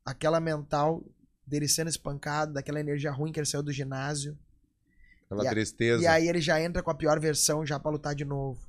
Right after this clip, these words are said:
Speaker 1: Isso acontece muito. Por isso que quando tu perde um campeonato, não pode voltar no próximo com a mesma versão que perdeu. Tu tem que ter, "Pô, perdi, o que que eu posso melhorar?"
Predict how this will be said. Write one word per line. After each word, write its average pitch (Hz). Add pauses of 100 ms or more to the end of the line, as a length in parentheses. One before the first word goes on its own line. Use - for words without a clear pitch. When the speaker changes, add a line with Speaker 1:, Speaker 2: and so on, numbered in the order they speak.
(320)
Speaker 1:
Isso 135
acontece 156
muito. 151 (480)
Por 170
isso 208
que 185 (180)
quando 180
tu 185
perde 190
um 190
campeonato, 160
não 190
pode 185
voltar 180
no 175
próximo 170
com 180
a 160
mesma 165
versão 165
que 147
perdeu. 160 (520)
Tu 135
tem 180
que -
ter, -
"Pô, 190
perdi, 202
o 175
que 208
que 208
eu 202
posso 208
melhorar?" 165